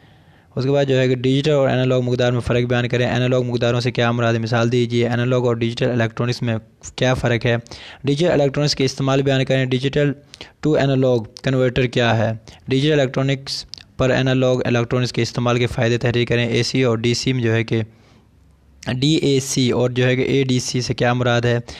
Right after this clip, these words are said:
डिजिटल इलेक्ट्रॉनिक्स से क्या मुराद है, इसकी मिसाल भी दीजिए। उसके बाद जो है कि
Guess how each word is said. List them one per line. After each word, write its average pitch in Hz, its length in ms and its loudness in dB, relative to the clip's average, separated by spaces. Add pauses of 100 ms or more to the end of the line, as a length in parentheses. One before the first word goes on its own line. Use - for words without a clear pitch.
(260)
डिजिटल 147 260 2
इलेक्ट्रॉनिक्स 139 420 0
से 135 60 -2
क्या 131 200 0
मुराद 127 300 2
है, 123 80 0
इसकी 127 200 -4
मिसाल 117 300 0
भी 110 120 0
दीजिए। 107 420 -2 (500)
उसके 123 140 -2
बाद 127 180 2
जो 123 100 2
है 120 200 2
कि 113 300 0